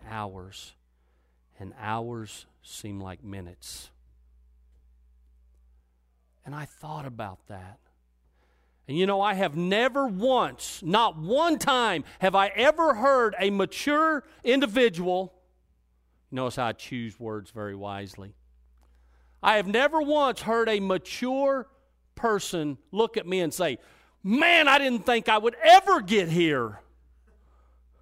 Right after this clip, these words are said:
It took forever for me to get old."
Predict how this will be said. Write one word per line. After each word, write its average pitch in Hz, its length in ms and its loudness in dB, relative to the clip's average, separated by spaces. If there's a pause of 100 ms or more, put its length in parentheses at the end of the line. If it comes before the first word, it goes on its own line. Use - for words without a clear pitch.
(480)
It 381 220 2
took 269 260 0
forever 359 640 10
for 226 160 0
me 214 180 2
to 180 100 2
get 160 220 2
old." 123 500 -2